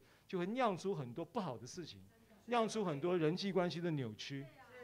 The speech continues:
酿出很多不好的事情来。哇，这个后遗症很多，对不对？啊，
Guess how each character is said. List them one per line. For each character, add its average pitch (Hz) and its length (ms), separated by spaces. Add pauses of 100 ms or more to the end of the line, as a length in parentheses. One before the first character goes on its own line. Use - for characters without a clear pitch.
(280)
酿 226 200
出 196 160
很 151 140
多 151 100
不 156 120
好 131 100
的 113 60
事 147 120
情 113 160
来。 101 80 (680)
哇， 156 160
这 247 140
个 226 120 (120)
后 262 240
遗 185 100
症 202 160
很 123 140
多， 147 180
对 139 80
不 135 80
对？ 127 160 (480)
啊， 113 180